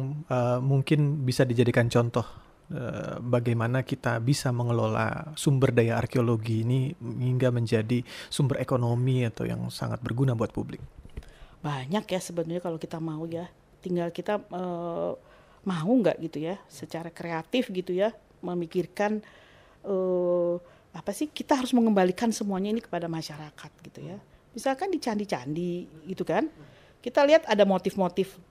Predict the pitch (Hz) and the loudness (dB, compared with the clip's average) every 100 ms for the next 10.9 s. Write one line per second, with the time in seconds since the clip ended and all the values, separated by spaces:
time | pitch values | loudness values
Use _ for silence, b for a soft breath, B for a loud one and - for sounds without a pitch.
0 | _ _ - 180 180 160 147 175 202 214 | _ _ -4 0 0 0 -2 -4 -2 -2
1 | 214 185 165 165 151 160 190 202 - 185 | -2 -4 -2 -2 -4 -4 -4 -4 -6 -4
2 | 175 202 208 175 285 269 285 254 247 190 | 0 2 0 -4 -2 0 0 2 2 2
3 | 175 180 156 165 185 208 b b b - | 0 0 0 0 -2 -4 b b b -10
4 | 175 170 208 - - _ _ _ 339 370 | -8 0 0 0 -12 _ _ _ -6 -2
5 | 330 - - - 214 185 175 220 196 165 | -2 -2 -6 0 2 2 2 0 0 -2
6 | - 180 175 170 165 170 143 190 175 160 | -4 -6 -4 -6 -6 -8 -8 -10 -8 -10
7 | - _ b b b b - 139 165 160 | -12 _ b b b b -2 0 -2 -2
8 | 160 165 165 180 165 170 - 180 170 165 | 0 0 0 0 0 -2 2 2 2 0
9 | - _ _ 165 160 156 139 151 117 135 | -6 _ _ -6 -4 -2 -4 -4 -8 -10
10 | 151 156 151 151 143 - 147 151 185 | -12 -12 -12 -12 -12 -14 -12 -6 -6